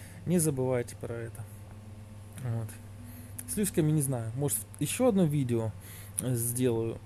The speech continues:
расскажу. А про меди, видите, вот нужно все просчитывать, обо всем продумать.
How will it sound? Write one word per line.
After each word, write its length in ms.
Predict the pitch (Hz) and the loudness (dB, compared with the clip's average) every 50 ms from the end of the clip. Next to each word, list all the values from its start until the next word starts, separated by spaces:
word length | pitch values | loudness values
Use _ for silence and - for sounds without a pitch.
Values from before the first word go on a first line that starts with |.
| - - - - - - | -14 -14 -14 -12 -6 0
расскажу. 720 | 131 147 139 135 127 - - 147 127 120 123 123 120 120 - | 0 2 2 2 2 2 0 0 0 0 -2 -2 -4 -2 -2
А 320 | 127 131 131 127 123 123 | -2 -2 0 0 0 -2
про 160 | 120 - 143 147 | 0 0 2 4
меди, 320 | 156 180 202 214 185 170 | 4 6 6 4 4 4
видите, 380 | 143 147 151 151 143 - - 131 | 2 2 0 0 -2 -2 -2 -2
вот 200 | 123 123 - 147 | -2 -2 0 2
нужно 320 | 156 165 151 151 143 127 | 2 2 2 2 0 0
все 340 | - - - - - 190 180 | 0 0 2 4 6 6 6
просчитывать, 720 | - 156 139 - - - 147 127 - 117 113 120 113 - 120 | 4 2 0 -2 -2 -4 -4 -4 -4 -4 -6 -4 -6 -6 -4
обо 160 | 117 123 123 | -4 -4 -4
всем 260 | - - 175 175 160 | 0 2 2 2 4
продумать. 440 | 170 160 147 143 156 147 127 120 | 4 2 2 2 2 2 2 0